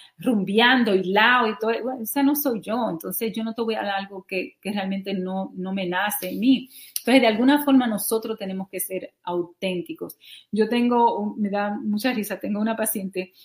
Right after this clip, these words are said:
que ella quiere que su novio lea libros y ella lo que hace es que ella finge ella leer libros. Entonces ella coge, abre un libro y comienza a pasar página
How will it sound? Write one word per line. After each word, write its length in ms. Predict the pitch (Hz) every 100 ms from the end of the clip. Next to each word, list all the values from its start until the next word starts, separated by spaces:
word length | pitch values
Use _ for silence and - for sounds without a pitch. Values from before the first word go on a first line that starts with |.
| _
que 120 | - 233
ella 240 | 233 -
quiere 340 | - 254 285 285
que 120 | 262
su 240 | - 233
novio 340 | 196 208 226 233
lea 400 | 208 208 196 202
libros 680 | 220 262 202 240 254 - - - - -
y 120 | - 240
ella 180 | 240
lo 140 | 247 247
que 140 | 269
hace 260 | 233 226 226
es 80 | 220
que 80 |
ella 260 | 240 226 233 - -
finge 720 | 320 415 480 285 226 208 202
ella 220 | 190 196 190
leer 340 | 202 202 190
libros. 640 | 208 254 202 247 220 - - - - -
Entonces 460 | 262 262 277 294
ella 180 | 247 240
coge, 320 | 247 254 269 -
abre 220 | 208 226
un 120 | 254
libro 440 | 254 254 220 311 - _ _
y 120 | - 226
comienza 380 | 233 220 220
a 80 | 240
pasar 340 | 233 240 247 247
página 460 | 220 233 240 330